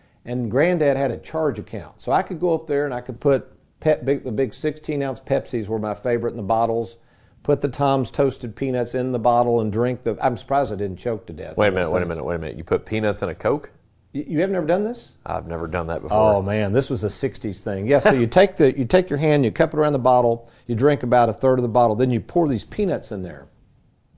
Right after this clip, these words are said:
Speaker 1: Negative, you
Speaker 2: All
Speaker 1: ever heard
Speaker 2: right.
Speaker 1: this?
Speaker 2: <laughs> I've never,
Speaker 1: Never?
Speaker 2: I've never
Speaker 1: Okay.
Speaker 2: heard of that.
Speaker 1: Sorry, folks. Th-, this generation, they just don't know how to live it up, do they?
Speaker 2: <laughs>
Speaker 1: But anyway, I remember once him complaining. He said, "Tony, I gotta talk to you." I said, "What's that?"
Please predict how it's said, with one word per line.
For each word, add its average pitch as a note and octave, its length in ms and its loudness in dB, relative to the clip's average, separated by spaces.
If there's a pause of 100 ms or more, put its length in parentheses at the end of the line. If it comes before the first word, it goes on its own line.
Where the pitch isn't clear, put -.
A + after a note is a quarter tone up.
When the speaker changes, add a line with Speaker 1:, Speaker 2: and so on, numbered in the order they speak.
(480)
Speaker 1:
Negative, C3 280 0
you F#2+ 60 6
Speaker 2:
All G#2 80 10
Speaker 1:
ever A2+ 120 8
heard D#3 160 6
Speaker 2:
right. D3+ 100 4
Speaker 1:
this? - 640 2
Speaker 2:
<laughs> - 40 -10
I've D3+ 200 4
never, C3 480 2
Speaker 1:
Never? A#2+ 300 6
Speaker 2:
I've A2+ 60 4
never B2 200 8
Speaker 1:
Okay. C3+ 80 10
Speaker 2:
heard A2+ 100 8
of G#2+ 60 6
that. G2 400 4
Speaker 1:
Sorry, A#2 240 6
folks. A2 320 0
Th-, B2+ 160 2
this C3+ 160 4
generation, A2+ 560 4
they G#2+ 100 6
just G2+ 220 -2
don't G2+ 160 2
know G2 80 -2
how G2+ 160 -2
to F#2+ 60 0
live G2+ 160 2
it F#2+ 100 2
up, F#2 160 -2
do F#2+ 120 0
they? F2+ 200 -4
Speaker 2:
<laughs> - 40 -6 (1000)
Speaker 1:
But C3+ 140 4
anyway, D#3+ 380 6
I C#3 120 0
remember D#3+ 300 2
once C#3 300 0
him C3 160 -2
complaining. A#2 680 -4
He A#2+ 120 -6
said, A2 220 -6
"Tony, D#3 320 -2
I C#3+ 60 0
gotta C#3+ 160 0
talk D#3 320 -2
to A#2 80 -6
you." G2+ 80 -2
I G#2 40 -6
said, - 100 -14
"What's C3 220 -6
that?" B2+ 380 -2